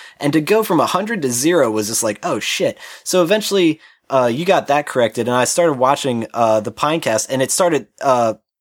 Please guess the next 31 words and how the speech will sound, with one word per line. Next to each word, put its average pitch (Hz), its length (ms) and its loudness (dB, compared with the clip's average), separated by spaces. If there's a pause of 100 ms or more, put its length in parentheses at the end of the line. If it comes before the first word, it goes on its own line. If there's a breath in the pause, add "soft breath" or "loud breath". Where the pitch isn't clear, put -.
(160)
correcting 180 420 0
itself 120 400 0
and 127 100 -2
showing 151 300 0
us 135 120 2
the 123 120 -2
real 139 240 0
numbers. 135 400 0
And 143 180 -2
yeah, 135 220 2
it 135 60 4
was 147 160 0
actually 151 300 2
a 123 40 4
really 127 300 2
good 120 160 0
week 117 200 -4
for 104 220 0
us. 101 160 0
We 120 120 0
had 120 260 2 (240 loud breath)
more 135 180 4
listens 127 320 -2
than 117 140 2
I 113 140 4
was, 110 140 -4 (120)
uh, 95 180 -6
would 131 200 0
have 110 140 -2
typically 123 420 0
expected. 113 540 -2